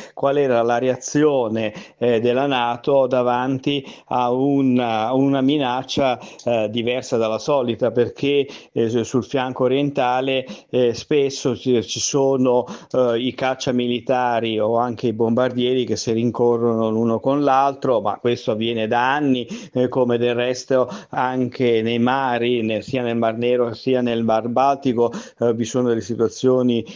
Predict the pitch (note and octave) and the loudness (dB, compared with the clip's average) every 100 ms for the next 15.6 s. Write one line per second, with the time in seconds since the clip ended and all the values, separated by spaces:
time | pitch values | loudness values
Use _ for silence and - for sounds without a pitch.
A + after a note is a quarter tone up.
0 | - - A#2+ A2+ G#2 G#2 G#2+ - A2+ A2 | -10 0 2 2 2 0 -2 -2 -2 0
1 | A2 A#2 A#2+ A2+ B2 A2 G#2 G#2+ G#2+ A#2 | 0 0 -2 -2 0 0 0 -2 0 0
2 | A2+ A2+ - D3+ D#3 A#2 G#2+ C3+ D#3+ A#3+ | 2 -2 0 0 2 0 0 0 0 -6
3 | - - D#3+ D3+ D3 D#3+ C#3+ C3+ E3 D#3+ | -12 -2 0 0 0 2 0 0 2 4
4 | D3 C#3 B2+ A#2 A#2 A2 C3 - D#3 B2 | 4 2 2 2 0 0 0 0 0 0
5 | B2+ A#2 C3 G#2+ B2+ A2+ A#2+ A#2+ A#2+ A2+ | 0 -2 -2 0 0 0 0 0 0 0
6 | B2 B2 C3+ C#3+ A#2+ A2+ A#2 C3 C#3 C#3 | -2 0 2 2 2 0 0 2 2 2
7 | C3 B2 A#2 - A#2+ A#2+ A#2+ B2+ A#2+ G#2 | 0 -2 -2 0 0 0 -2 0 0 -2
8 | - - B2 A2 B2 A2 - B2+ A#2 A2+ | -14 -2 0 0 -2 -2 0 0 2 0
9 | A2 A#2 B2+ B2+ C3+ C3+ B2 A2+ - B2+ | 0 2 4 4 4 2 0 -2 -2 -2
10 | A#2+ A2+ A2 A#2 A2+ A2+ C3 C#3 B2 A2+ | 0 0 0 0 2 2 2 4 2 0
11 | C#3 D#3+ - - B2+ C3+ C#3 C3 B2+ C3 | -2 -2 -12 -4 -2 -2 0 0 0 0
12 | C#3+ C3+ - A#2+ A2 G#2+ G#2+ A2 G#2 G#2 | 0 0 0 0 2 2 0 -2 -2 -2
13 | G#2 B2+ B2 A#2 - - C3 B2+ - A2 | -2 0 0 -2 -6 -2 0 0 -2 -6
14 | - B2 A2 G#2+ A2 G#2+ C3 C#3 C3+ C3 | 0 0 0 -2 -4 -2 0 0 0 0
15 | A#2 A#2+ A#2 B2 B2 A#2 | 2 0 2 0 0 -2